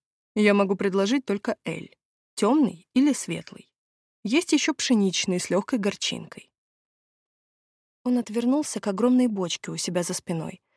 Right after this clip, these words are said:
что-то поколдовал и, развернувшись, сообщил. "А нет, эль тоже предложить не могу. Он закончился. Будет через три дня, когда подъедет поезд. Еще вопросы есть?"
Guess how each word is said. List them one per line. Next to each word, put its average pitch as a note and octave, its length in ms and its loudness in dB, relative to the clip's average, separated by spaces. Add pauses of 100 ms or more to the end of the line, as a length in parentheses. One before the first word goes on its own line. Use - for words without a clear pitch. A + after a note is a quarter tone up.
(140)
что-то F#4 320 2
поколдовал G#3+ 720 2
и, G3+ 380 -6
развернувшись, G#3 600 2
сообщил. - 580 -4 (840)
"А A#3+ 140 2
нет, A#3 360 2 (200)
эль A#3+ 200 4
тоже F#3+ 260 2
предложить F3+ 500 0
не F#3 80 2
могу. E3+ 380 -2 (180)
Он F4 160 6
закончился. - 800 -2 (640)
Будет B3+ 360 2 (320)
через D4 260 0
три C#4 220 2
дня, F3+ 380 -2 (200)
когда G3 280 4
подъедет F#3+ 480 0
поезд. - 460 -8 (640)
Еще G#3+ 380 2
вопросы G3 460 0
есть?" C4 420 -2